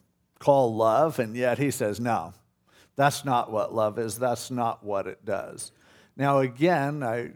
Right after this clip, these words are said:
reiterate, it's not a question of whether you're loving or not.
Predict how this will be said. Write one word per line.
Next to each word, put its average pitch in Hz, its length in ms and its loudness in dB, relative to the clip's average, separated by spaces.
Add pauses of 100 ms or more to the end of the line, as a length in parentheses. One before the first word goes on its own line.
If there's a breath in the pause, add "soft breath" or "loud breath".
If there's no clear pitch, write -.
(120)
reiterate, 120 960 0 (360)
it's 143 240 -6
not 196 260 2
a 139 60 -4
question 147 420 2
of 113 140 -4
whether 120 280 0
you're 107 280 -4
loving 107 480 0
or 92 100 -12
not. 87 320 -6